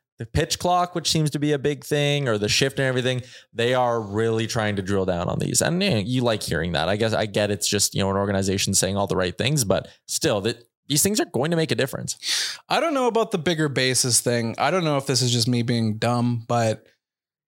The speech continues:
Speaker 2: since the bases are also a little bit bigger, doesn't that mean that the path to throwing the ball to the player standing at that base is also slightly shorter, right?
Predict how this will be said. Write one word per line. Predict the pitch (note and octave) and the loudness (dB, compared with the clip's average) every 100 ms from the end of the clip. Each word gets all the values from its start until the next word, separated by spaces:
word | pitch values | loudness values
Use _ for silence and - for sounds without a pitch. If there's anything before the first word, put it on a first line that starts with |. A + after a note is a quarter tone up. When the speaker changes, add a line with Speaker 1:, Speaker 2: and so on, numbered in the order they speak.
| _ _ _ | _ _ _
Speaker 2:
since | - - G3+ - | 2 2 2 0
the | |
bases | E3 E3 D#3+ D3+ | 2 2 2 2
are | C3+ C3 | 2 2
also | B2+ - A#2 | 2 2 0
a | F#2+ | 0
little | A2+ A2 | 0 0
bit | G#2 F#2 _ | -2 -6 _
bigger, | A#2 A2+ F2+ - | 0 2 -2 -2
doesn't | - A#2 C#3 B2 | -2 2 0 2
that | B2+ A2 | 0 0
mean | A#2 B2+ B2 A2+ G2+ | 0 0 2 0 0
that | G#2 G2 F2 - _ _ _ - _ | 0 2 0 -4 _ _ _ -20 _
the | D3 | -8
path | A2 - B2 B2+ - | -6 -4 -2 -4 -4
to | A#2+ | -4
throwing | - B2 A2 | 0 0 0
the | G2 | -2
ball | A2 B2 A#2 | -2 0 0
to | - | -2
the | - | -10
player | - B2 A#2+ | -2 0 0
standing | G#2+ B2 A2+ | 2 2 2
at | |
that | F#2 F2+ | 0 -2
base | - A2+ G#2+ - | 0 2 2 0
is | - _ | -2 _
also | - C3 C3 F2+ A1+ - _ _ | 2 4 4 0 -2 -12 _ _
slightly | - - A1+ | -4 -2 2
shorter, | - F#3 - - _ _ _ _ _ _ _ B2+ | 2 2 0 -12 _ _ _ _ _ _ _ 0
right? | F#3+ - | 0 0